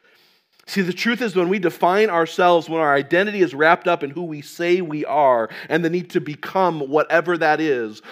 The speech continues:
a good employee, a good parent, right, a good professional, whatever it might be,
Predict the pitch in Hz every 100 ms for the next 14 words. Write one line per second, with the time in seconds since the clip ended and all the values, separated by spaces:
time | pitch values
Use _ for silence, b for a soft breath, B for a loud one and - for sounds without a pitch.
0 | B 143 175 170 156 - 170 165 165 147
1 | 127 131 160 165 - - 180 170 135 113
2 | B B 156 170 143 - 170 170 165 -
3 | 160 156 - 156 139 117 - - 165 175
4 | 185 196 196 190 165 160 160 160 135 113
5 | 98